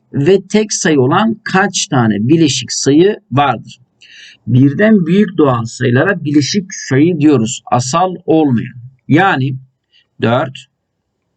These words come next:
altı, beşi saymıyoruz. Sekiz,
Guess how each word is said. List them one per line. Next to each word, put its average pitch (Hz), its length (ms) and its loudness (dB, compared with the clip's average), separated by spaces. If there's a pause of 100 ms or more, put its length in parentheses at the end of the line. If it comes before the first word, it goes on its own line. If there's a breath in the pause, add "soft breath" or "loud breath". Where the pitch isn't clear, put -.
(760)
altı, 127 720 -2 (260)
beşi 113 300 -2
saymıyoruz. 143 640 -2 (480 soft breath)
Sekiz, 127 800 -4